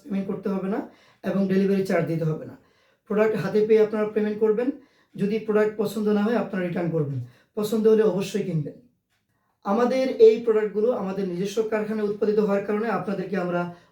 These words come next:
অত্যন্ত সুলভ মূল্যে প্রোভাইড করতে পারছি। আরেকটা বিষয় বলে রাখি, এই যে লোফারগুলো দেখতে পাচ্ছেন, এটা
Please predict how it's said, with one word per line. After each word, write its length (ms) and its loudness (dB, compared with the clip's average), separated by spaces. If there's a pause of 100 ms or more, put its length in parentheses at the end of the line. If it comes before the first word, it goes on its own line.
অত্যন্ত 320 -2
সুলভ 440 2
মূল্যে 240 0
প্রোভাইড 300 -2
করতে 220 -6
পারছি। 400 -10 (920)
আরেকটা 240 2
বিষয় 260 -4
বলে 160 6
রাখি, 380 0 (500)
এই 160 -2
যে 140 6 (200)
লোফারগুলো 540 -2 (1300)
দেখতে 240 -2
পাচ্ছেন, 400 -2
এটা 220 -2